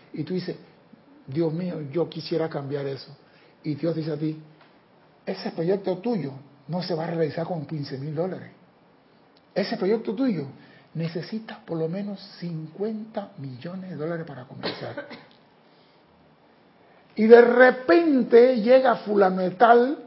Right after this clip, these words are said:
y pasa y dice, "Aquí hay un sobre para usted". Se lo manda el señor Steve Jobs, el papá de Cristian. Y en el sobre,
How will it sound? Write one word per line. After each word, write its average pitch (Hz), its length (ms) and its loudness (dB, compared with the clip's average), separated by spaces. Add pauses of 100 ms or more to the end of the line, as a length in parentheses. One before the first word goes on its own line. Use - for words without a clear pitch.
(380)
y 175 140 -2
pasa 220 460 0
y 190 100 -2
dice, 220 420 0 (200)
"Aquí 175 200 0
hay 190 100 0
un 190 80 -4
sobre 180 340 0
para 143 200 -6
usted". - 260 -18 (760)
Se 175 180 0
lo 165 120 2
manda 196 300 0
el 180 100 4
señor 170 720 -2 (1160)
Steve 165 380 -2
Jobs, 165 180 2 (540)
el 135 60 -10
papá 147 280 -2
de 151 120 -2
Cristian. 123 440 -12 (3000)
Y 160 140 -4
en 165 80 -2
el 165 120 -4
sobre, 180 440 4